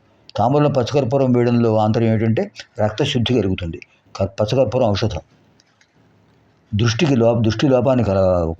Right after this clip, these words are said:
తొలగిస్తుంది, కళ్ళకు శక్తినిస్తుంది క-, పచ్చకర్పూరం. అటువంటి పచ్చకర్పూరాన్ని తాంబూలంలో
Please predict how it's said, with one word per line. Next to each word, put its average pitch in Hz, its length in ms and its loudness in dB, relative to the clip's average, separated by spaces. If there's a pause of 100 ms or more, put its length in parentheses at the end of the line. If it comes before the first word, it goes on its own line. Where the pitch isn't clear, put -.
తొలగిస్తుంది, 110 560 0 (680)
కళ్ళకు 120 500 0 (120)
శక్తినిస్తుంది 110 680 -2 (560)
క-, 98 180 -2 (120)
పచ్చకర్పూరం. 104 520 -4 (680)
అటువంటి 170 360 2
పచ్చకర్పూరాన్ని 120 840 0
తాంబూలంలో 110 680 2